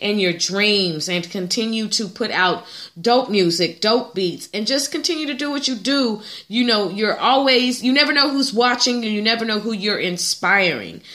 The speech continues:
So just continue to do what you're supposed to do and do it with all the passion that you're doing it with, and I hope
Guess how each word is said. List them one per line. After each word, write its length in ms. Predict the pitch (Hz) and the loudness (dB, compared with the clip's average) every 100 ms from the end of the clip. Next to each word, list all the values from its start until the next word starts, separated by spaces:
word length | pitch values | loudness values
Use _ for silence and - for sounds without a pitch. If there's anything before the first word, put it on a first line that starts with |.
| - | -16
So 340 | - - 233 202 | -8 0 2 2
just 260 | 240 - | 0 -2
continue 420 | 285 269 294 285 254 | -2 -2 0 -2 -2
to 80 | |
do 220 | 202 254 240 | -2 -2 -2
what 160 | 240 | -2
you're 80 | 240 | -4
supposed 500 | - - 233 220 214 | -4 -2 -2 -2 -4
to 60 | 185 | -6
do 260 | 208 202 | -2 0
and 140 | 190 185 | -2 0
do 140 | 202 | 2
it 60 | 190 | 2
with 140 | 190 | 0
all 220 | 180 196 | 0 0
the 100 | 196 | 0
passion 480 | 185 220 196 196 180 | -4 0 0 0 0
that 180 | 170 170 | -2 -2
you're 160 | 151 | -6
doing 380 | 156 240 226 196 | 4 4 6 2
it 260 | 160 120 151 | 0 -2 -2
with, 760 | 202 320 339 339 - - - - | 2 4 4 0 -12 -14 -14 -2
and 360 | 220 226 214 175 | 2 4 2 2
I 160 | 196 | 2
hope 720 | 196 247 294 349 240 185 170 | 0 2 6 8 8 6 2